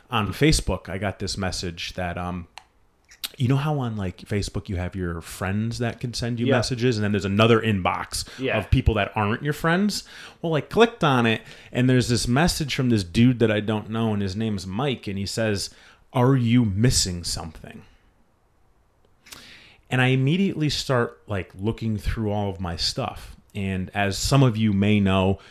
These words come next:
Speaker 1: and some of these listeners may not know, I am an avid gun carrier. I
Speaker 2: Mm.
Speaker 1: carry my gun everywhere. I carry a Glock twenty-three. It's a forty cal.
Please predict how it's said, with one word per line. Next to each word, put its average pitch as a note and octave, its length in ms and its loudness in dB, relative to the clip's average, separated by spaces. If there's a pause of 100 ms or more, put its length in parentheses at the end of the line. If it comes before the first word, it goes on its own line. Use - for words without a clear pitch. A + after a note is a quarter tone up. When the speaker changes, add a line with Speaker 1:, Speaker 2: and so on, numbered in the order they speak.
(220)
Speaker 1:
and G2 220 -4
some G#2 180 -2
of G2 60 -2
these F#2 180 -4
listeners F#2+ 360 -4
may F#2 160 -2
not G2+ 240 -2
know, F#2+ 380 0
I G#2 160 0
am G#2 160 0
an F#2+ 220 -2
avid G2 460 -2
gun A2+ 360 0
carrier. D3 600 0
I - 100 -6
Speaker 2:
Mm. A2+ 80 -8
Speaker 1:
carry A2 240 -4
my G2+ 160 0
gun G2+ 540 0
everywhere. A#2 580 0
I F2+ 80 0
carry F#2+ 280 -6
a F2 60 -6
Glock F#2+ 320 -2
twenty-three. G#2 480 -6
It's - 140 -6
a E2+ 40 -14
forty G2+ 220 -8
cal. G#2 300 -2